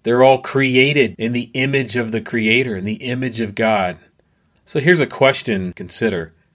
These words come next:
How does your specific work, your job, or even your volunteer ministry activity, how does your work reinforce this particular truth that all life has intrinsic value?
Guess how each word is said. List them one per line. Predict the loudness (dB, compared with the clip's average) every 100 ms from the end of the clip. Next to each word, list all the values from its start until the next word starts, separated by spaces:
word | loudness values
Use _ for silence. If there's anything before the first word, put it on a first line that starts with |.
| _ _ _ _ _ _ _ _
How | -4 0 2
does | 2 0 -2 -2
your | 2 4 2
specific | 0 -4 -4 -4 -4 -4 -6 -6
work, | -10 -6 0 0 0 -4 -4
your | 0 0 -2 _ -4
job, | 2 4 6 4 2
or | 0
even | 0 0 -2 -4 -12 _ -8
your | -4 -4
volunteer | 2 4 6 2 0 2 4
ministry | 2 2 0 -2 -4 -2
activity, | -2 -2 -4 -4 -4 -8 -12 _ _ _ -6
how | -2 0
does | 0 0
your | 0 0
work | 0 2 4 2
reinforce | -2 -2 0 0 -2 -2 0 0 -2 -6 -6
this | -4 -4
particular | -6 -8 -8 -8 -6 -8
truth | -8 -4 -4 -4
that | -2 -2 0
all | 4 4 4
life | 4 4 4 -2 -14 _
has | -8 -6 -4
intrinsic | -6 -6 -6 -6 -6 -10
value? | -8 -4 -2 -4 -10 -16